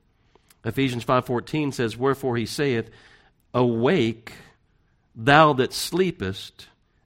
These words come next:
and arise from the dead, and Christ shall give thee light." Something similar in Isaiah nine two, "The people that walked in darkness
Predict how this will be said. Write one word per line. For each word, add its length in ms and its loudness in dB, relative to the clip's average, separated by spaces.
and 100 0
arise 540 4
from 160 -6
the 80 -2
dead, 580 -2
and 200 -10
Christ 680 -2
shall 260 -4
give 380 -4
thee 320 -4
light." 560 -6
Something 340 -4
similar 480 0
in 80 -2
Isaiah 320 -2
nine 280 -2
two, 360 -2
"The 100 -4
people 320 0
that 100 -2
walked 280 2
in 140 -2
darkness 640 -2